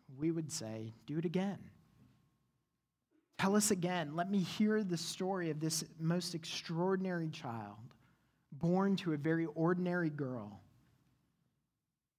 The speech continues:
responded with complete obedience. Tell us again." Let's pray. Father, we do thank you for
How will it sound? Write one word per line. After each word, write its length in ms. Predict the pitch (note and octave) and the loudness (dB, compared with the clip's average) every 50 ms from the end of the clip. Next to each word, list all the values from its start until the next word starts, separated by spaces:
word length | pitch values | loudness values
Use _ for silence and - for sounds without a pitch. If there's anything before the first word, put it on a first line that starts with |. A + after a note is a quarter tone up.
| _ _ _ _ _ _ _ _ _ _ _ D3 D3 | _ _ _ _ _ _ _ _ _ _ _ _ -6
responded 840 | D3 C#3 - - - D#3+ D#3 D#3+ E3 E3 D#3+ C#3+ B2+ A#2+ A#2+ B2+ A2+ - - - - - - _ _ _ - | -2 0 0 0 2 4 4 6 4 4 2 0 0 -2 -2 -4 -6 -8 -12 -20 -20 -20 -20 _ _ _ -16
with 120 | C#3 - - | -16 -16 -12
complete 420 | - D3+ C#3+ C3+ - E3 E3 E3+ D#3+ D#3+ | -4 -4 -4 -2 0 0 -2 0 0 -2
obedience. 800 | D#3 C#3 C3+ C3+ B2+ B2+ B2 A2+ G2+ G2 G2 - - - - - - _ _ _ _ _ _ _ _ _ _ _ _ _ _ _ _ _ _ _ _ _ _ _ - | -4 -4 -2 -2 -2 -2 -4 -6 -6 -8 -10 -12 -12 -14 -14 -16 -20 _ _ _ _ _ _ _ _ _ _ _ _ _ _ _ _ _ _ _ _ _ _ _ -6
Tell 120 | D3+ E3+ | -2 0
us 160 | F3+ E3+ - | 0 0 0
again." 400 | F3+ D3 C#3+ C#3 C3 G#2+ F#2 F#2 - - - - _ _ _ _ _ _ _ _ _ _ _ _ _ _ _ _ _ _ _ _ _ | 0 0 0 -2 -2 -6 -8 -10 -14 -18 -20 -20 _ _ _ _ _ _ _ _ _ _ _ _ _ _ _ _ _ _ _ _ _
Let's 160 | B2+ A#2 _ _ _ | -20 _ _ _ _
pray. 100 | C3 A#2+ A2+ A2 G#2 _ _ _ _ _ _ _ _ _ _ _ _ _ _ _ _ _ | _ _ _ _ _ _ _ _ _ _ _ _ _ _ _ _ _ _ _ _ _ _
Father, 240 | - D#3+ D3+ D#3 D3+ | 6 6 8 8 6
we 160 | D3+ D#3 D3+ | 2 2 0
do 220 | D3 D3 D#3 E3 D#3+ | 2 2 2 2 2
thank 340 | D#3+ E3+ D#3+ D#3 D#3+ D#3+ D#3+ | 2 0 0 0 -2 -2 -4
you 140 | C3+ C3+ | -4 -4
for 400 | A#2+ C3 - D3 C3+ C3 C3+ A#2+ | -4 -6 -8 -6 -6 -4 -6 -8